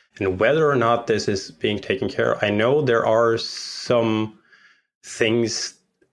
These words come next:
in queue that are, are coming, like in rendering, you have a new color space called aces C G, which I barely started looking at, but it's a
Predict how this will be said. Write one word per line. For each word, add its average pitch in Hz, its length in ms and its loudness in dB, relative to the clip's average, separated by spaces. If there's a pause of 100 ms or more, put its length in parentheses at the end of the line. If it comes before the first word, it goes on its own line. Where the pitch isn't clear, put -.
in 104 180 -2
queue 117 400 0
that 104 320 0
are, 104 500 2
are 104 140 0
coming, 117 380 0
like 104 260 0
in 95 120 0
rendering, 107 440 2
you 107 100 2
have 107 520 0
a 113 80 0
new 104 520 0
color 120 400 0
space 131 460 0
called 104 340 -2
aces 120 480 0
C 113 220 -2
G, 113 260 -2
which 160 240 -2
I 101 140 2
barely 104 400 2
started 104 300 0
looking 104 260 0
at, 156 200 0
but 110 120 2
it's 101 180 -2
a 95 100 -6